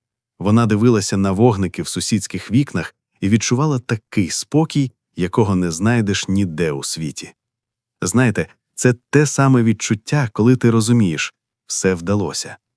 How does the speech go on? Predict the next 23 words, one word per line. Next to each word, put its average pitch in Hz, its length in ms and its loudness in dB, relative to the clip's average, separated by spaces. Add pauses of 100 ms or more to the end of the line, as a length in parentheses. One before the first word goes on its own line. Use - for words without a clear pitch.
(400)
Не 113 120 6
просто 151 380 2
борщ 110 560 2
чи 90 220 -2
кутя, 95 480 -2 (320)
а - 100 -6
щось - 380 0
набагато 110 500 2
більше, 131 520 0 (400)
те 107 160 2
невидиме 117 580 4
світло, 113 580 -2 (240)
яке 92 300 0
знову 104 440 2
зібрало 90 520 -2
їх 92 300 -2
усіх 120 460 -2 (180)
під 90 180 -4
одним 85 360 -2
дахом. 73 440 -6 (960)
Петро 101 340 2
підсів 92 380 -4
поруч, 127 460 0